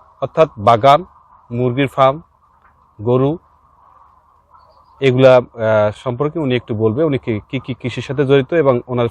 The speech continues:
ফসলের যে সমস্যাটা হয়েছিল, আহ, আমরা স্প্রে করার পরে কতটুকু উন্নতি হয়েছে।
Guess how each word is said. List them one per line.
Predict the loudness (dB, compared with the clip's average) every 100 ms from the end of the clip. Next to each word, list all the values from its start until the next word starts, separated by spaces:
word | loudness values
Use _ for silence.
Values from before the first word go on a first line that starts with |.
| -4
ফসলের | -6 -6 -4
যে | -4
সমস্যাটা | -4 -6 -4 -2 -2
হয়েছিল, | -2 -6
আহ, | -6 _ -20 _ _ _ _ 0 0 0
আমরা | 0 2 2
স্প্রে | 0 -2 0
করার | 4 4
পরে | 2 0
কতটুকু | -2 -2 -8 -4
উন্নতি | -4 -4 -8
হয়েছে। | -16 -18 -20